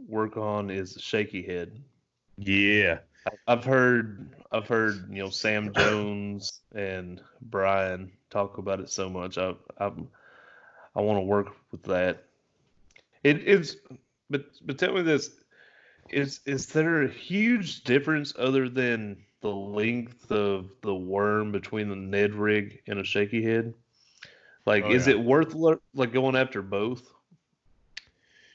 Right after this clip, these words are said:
Speaker 2: You could definitely work both in the same situation, but if they're not taking the shaky head, more than likely, if you downsize to that Ned rig, which is very small, um,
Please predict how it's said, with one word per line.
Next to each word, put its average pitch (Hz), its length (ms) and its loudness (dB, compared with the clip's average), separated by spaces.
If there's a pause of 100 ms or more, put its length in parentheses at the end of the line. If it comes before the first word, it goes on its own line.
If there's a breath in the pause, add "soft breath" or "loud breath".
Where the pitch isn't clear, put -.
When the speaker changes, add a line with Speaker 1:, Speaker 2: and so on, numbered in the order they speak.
Speaker 2:
You 196 120 4
could 214 140 6
definitely 104 380 2
work 92 340 0
both 90 400 0
in 87 100 -6
the 85 80 -6
same 90 340 -4
situation, 87 840 -2
but 87 380 0 (1300)
if 95 140 2
they're 95 160 2
not 98 260 2
taking 98 240 -2
the 90 80 -4
shaky 95 420 -6
head, 85 480 -4
more 92 200 -4
than 87 100 -6
likely, 85 380 -4
if 82 160 -8
you 85 80 -8
downsize 85 920 -2
to 87 140 -4
that 82 400 -2 (1160)
Ned 90 280 0
rig, 82 280 0
which 82 240 -6
is 87 60 -8
very 82 280 -4
small, 85 640 -2 (220)
um, 82 460 -6